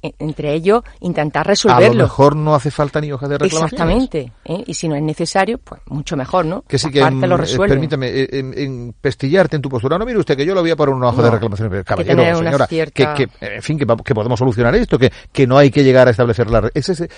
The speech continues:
Speaker 2: ese sería el primer camino, el del diálogo, el de, el de la buena
Speaker 1: Exactamente,
Speaker 2: intención.
Speaker 1: exactamente. Luego ya pasaríamos, si no es, oye, si las partes no llegan a un acuerdo, pues entonces ya una hoja de reclamaciones.
Speaker 2: Hmm.
Speaker 1: El establecimiento tendrá unos diez días para re-, para contestarle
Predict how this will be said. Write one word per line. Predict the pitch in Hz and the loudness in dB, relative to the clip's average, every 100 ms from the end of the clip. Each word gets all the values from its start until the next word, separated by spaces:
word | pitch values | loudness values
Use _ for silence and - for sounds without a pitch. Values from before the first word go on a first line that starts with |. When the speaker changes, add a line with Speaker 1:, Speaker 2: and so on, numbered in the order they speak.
| - | -8
Speaker 2:
ese | 143 175 | -6 -2
sería | 175 180 | 2 2
el | |
primer | 143 117 123 | 2 -2 0
camino, | 117 113 107 | 0 0 2
el | 101 | 2
del | 101 107 | 2 2
diálogo, | 104 143 127 101 | 2 2 2 0
el | 95 | 0
de, | 101 - - | -2 -4 -4
el | 110 | 0
de | 113 | 4
la | |
buena | 117 131 | 6 6
Speaker 1:
Exactamente, | 113 98 78 71 80 | 4 0 -4 -6 -10
Speaker 2:
intención. | - - | -18 -12
Speaker 1:
exactamente. | 156 151 147 135 123 123 - - - - | -8 -8 -6 -8 -8 -12 -16 -20 -16 -2
Luego | 175 | 0
ya | 175 196 | 4 4
pasaríamos, | 196 175 - 151 165 165 135 | 4 2 0 0 0 0 -4
si | - | -6
no | 127 | -6
es, | 113 117 - | -4 -6 -6
oye, | 131 170 | -8 -6
si | 160 | -4
las | 120 | -6
partes | - 131 139 | -6 -8 -6
no | 135 | -4
llegan | 139 139 | -4 -4
a | |
un | 143 | -2
acuerdo, | 156 156 202 214 | -2 0 0 0
pues | 220 156 | 0 -4
entonces | 139 156 | -6 -6
ya | 147 170 | 0 0
una | 175 | 2
hoja | 135 - 190 | -2 -2 -2
de | |
reclamaciones. | 156 139 131 123 - 127 | -2 -6 -8 -8 -8 -6
Speaker 2:
Hmm. | 123 80 - - | -4 -6 -10 -6
Speaker 1:
El | 156 | -6
establecimiento | - 151 147 156 175 160 | -2 -4 -4 -4 -2 -2
tendrá | 147 143 156 | -4 -2 -2
unos | 160 135 | 0 -4
diez | 123 156 143 | -4 -4 -2
días | 190 185 | 0 0
para | 147 131 | -2 -8
re-, | 131 131 - | -8 -10 -10
para | 131 127 | -10 -8
contestarle | 127 139 156 196 196 202 | -8 -8 -6 -4 -4 -6